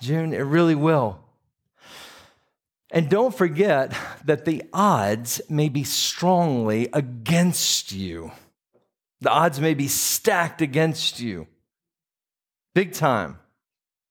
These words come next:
Now, <laughs> as a disclaimer, I, I hereby tell you, I have never bet on sports before,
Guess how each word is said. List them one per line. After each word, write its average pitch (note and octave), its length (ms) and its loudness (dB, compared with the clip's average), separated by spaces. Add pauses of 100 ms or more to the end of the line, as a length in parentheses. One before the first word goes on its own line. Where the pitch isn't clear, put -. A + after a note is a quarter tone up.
(800)
Now, D3+ 720 2
<laughs> A#2 320 -4 (160)
as B2+ 360 -2
a B2+ 360 0 (220)
disclaimer, C3 640 -2 (1080)
I, G#2 180 0
I G#2+ 320 -2 (140)
hereby D3 460 2
tell D#3 340 0
you, G#2 240 -2
I A#2+ 100 4
have A2+ 140 0
never C3 720 2
bet A#2+ 380 2
on A#2 160 0
sports B2 480 -2
before, G#2+ 560 -6